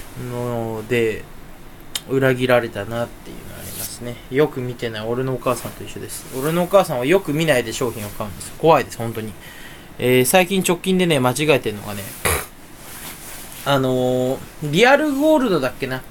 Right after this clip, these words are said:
リアルゴールドの新商品だから買ったって言うけど、まあ、リアルゴールドの商品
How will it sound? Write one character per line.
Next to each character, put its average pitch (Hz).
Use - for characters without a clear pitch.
リ 156
ア 247
ル 254
ゴ 269
ー -
ル 165
ド 113
の 131
新 180
商 185
品 135
だ 113
か 110
ら 110
買 -
っ -
た 139
っ -
て -
言 98
う -
け 98
ど、 92
ま 131
あ、 -
リ 147
ア 190
ル 185
ゴ 180
ー 180
ル 143
ド 117
の 107
商 135
品 120